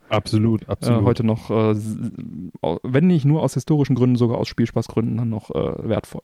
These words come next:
Speaker 2: Und das ist, äh, siehe Dragon's Lair ja nicht selbstverständlich.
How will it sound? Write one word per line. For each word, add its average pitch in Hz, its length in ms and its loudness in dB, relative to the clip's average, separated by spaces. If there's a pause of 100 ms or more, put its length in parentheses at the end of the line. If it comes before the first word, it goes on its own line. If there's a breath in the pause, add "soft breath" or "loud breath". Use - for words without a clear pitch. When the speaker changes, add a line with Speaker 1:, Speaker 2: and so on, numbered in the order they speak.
(920 soft breath)
Speaker 2:
Und 120 200 2
das 113 120 0
ist, 113 200 -2
äh, 127 100 2
siehe 110 220 0
Dragon's 113 340 2
Lair 110 200 4
ja 104 100 2
nicht - 240 -6
selbstverständlich. - 920 -8